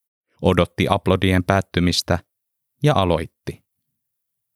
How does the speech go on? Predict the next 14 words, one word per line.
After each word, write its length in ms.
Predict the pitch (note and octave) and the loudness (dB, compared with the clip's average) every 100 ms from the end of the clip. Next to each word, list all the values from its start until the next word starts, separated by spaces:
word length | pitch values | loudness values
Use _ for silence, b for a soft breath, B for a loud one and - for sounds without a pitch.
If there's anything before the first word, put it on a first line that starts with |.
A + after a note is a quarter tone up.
| _ - | _ 0
"Mulla 260 | G#3 F#3 D#3 | 2 4 2
oli 220 | D3+ D#3 | 2 2
äsken 300 | D3+ - C#3 | 0 0 -2
tikkari, 480 | F3 - - E2 F#2 | -2 -4 -4 -2 0
mutta 300 | G2 - B2 | -2 -2 0
nyt 260 | C#3 F#3+ - - | 2 0 -2 -6
se 200 | - C#3 | -2 0
on 180 | C#3+ C3 | 0 2
hukkunut 520 | D#3+ - F#2 D2+ - | 0 0 -4 -4 -2
jonnekin. 600 | E2+ D#2+ D#2+ - - D#2+ - _ _ _ _ _ _ _ _ _ _ _ | -4 -4 -8 -12 -12 -12 -18 _ _ _ _ _ _ _ _ _ _ _
Se 120 | - | 0
oli 120 | D3+ | 2
semmonen 520 | C3 C#3 C3+ C3+ C3 B2+ | 4 4 4 4 2 2
punainen, 540 | F3+ F#3 D#3+ D3 C3 | 2 4 4 2 2